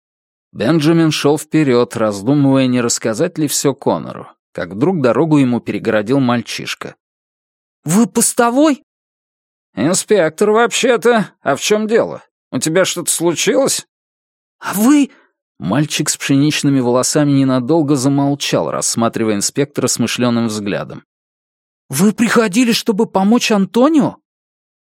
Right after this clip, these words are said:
"А кто такой Антонио?" Мальчик указал на дом Коннора, и Бенджамин понял, что паренек имеет в виду того мрачного ребенка из приюта. "А, так его зовут Антонио? А зачем ему моя помощь?"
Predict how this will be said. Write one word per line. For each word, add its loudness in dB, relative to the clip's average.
"А -4
кто -2
такой 2
Антонио?" 0
Мальчик -4
указал 2
на 0
дом -2
Коннора, 0
и -6
Бенджамин 2
понял, 0
что -2
паренек 0
имеет 0
в -8
виду -2
того -2
мрачного 0
ребенка 0
из -2
приюта. -6
"А, 0
так -8
его 2
зовут -2
Антонио? 0
А -6
зачем 0
ему 2
моя 2
помощь?" -4